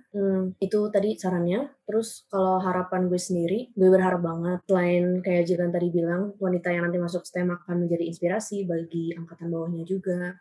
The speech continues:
bagi sekitarnya. Wah, itu bakal keren banget sih. Tapi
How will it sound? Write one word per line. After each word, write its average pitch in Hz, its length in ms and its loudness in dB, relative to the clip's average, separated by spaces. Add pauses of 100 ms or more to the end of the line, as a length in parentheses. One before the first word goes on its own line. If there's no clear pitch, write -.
(420)
bagi 170 240 -6
sekitarnya. 175 640 -4
Wah, 180 160 2
itu 180 80 0
bakal 175 320 4
keren 160 160 0
banget 156 320 -6
sih. 160 160 -10 (160)
Tapi 214 160 6